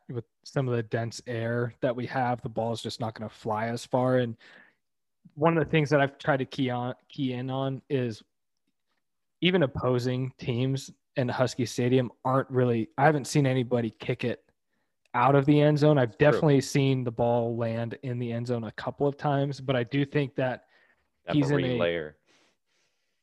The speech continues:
Speaker 1: It, it's a real thing coming off of Lake Washington for sure.
Speaker 2: <laughs>
Speaker 1: And so I think there's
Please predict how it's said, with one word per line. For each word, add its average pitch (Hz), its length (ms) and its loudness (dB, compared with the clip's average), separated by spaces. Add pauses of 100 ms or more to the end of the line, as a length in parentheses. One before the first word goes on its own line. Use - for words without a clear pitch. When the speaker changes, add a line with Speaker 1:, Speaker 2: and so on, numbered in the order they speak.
(220)
Speaker 1:
It, 131 140 -10 (120)
it's 156 220 -4
a 175 60 -2
real 156 240 2
thing 160 320 0
coming 131 280 -6
off 123 180 -8
of 135 60 -2
Lake 127 180 -4
Washington 123 500 -6
for 107 140 -12
sure. 113 440 -6
Speaker 2:
<laughs> 127 80 -8
Speaker 1:
And 127 440 -4
so 156 80 4
I 143 80 6
think 196 180 4
there's 160 240 6